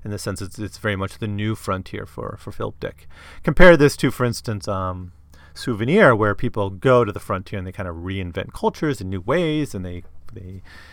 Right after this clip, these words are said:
they remix cultures and, you know, play around with it that way. Here, it's, it's all about preservation. No corruption from the original can be allowed. Um, now, to what degree is this how the frontier works, right? English p-,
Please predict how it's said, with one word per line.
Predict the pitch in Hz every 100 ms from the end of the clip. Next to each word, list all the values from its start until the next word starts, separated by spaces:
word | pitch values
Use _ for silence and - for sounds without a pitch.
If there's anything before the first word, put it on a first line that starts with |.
| - -
they | - 90
remix | 87 117 170 160 156 -
cultures | - 147 - 143 131 135 - - -
and, | 104 95 90 90 87 - - - - -
you | -
know, | -
play | - 113
around | 92 90
with | 101 -
it | 76 - - - - -
that | - -
way. | - - - - - -
Here, | 147 151
it's, | 131 -
it's | 123 120
all | 120
about | 113 104 - - -
preservation. | - 110 101 101 95 92 113
No | 160
corruption | - 127 117 - 110 95 90
from | 101
the | 98
original | 92 101 98 87
can | 95
be | 90
allowed. | 78 80 - - - - - - - - - - - - - - - - - -
Um, | 120 101 98 98 - - - - -
now, | 151 147 151 -
to |
what | 220 233
degree | 156 175 170
is |
this | 160 147
how | 143
the |
frontier | 127 135 120 120
works, | 123 156 90 -
right? | 101 95 101
English | 117 151 147 139
p-, | -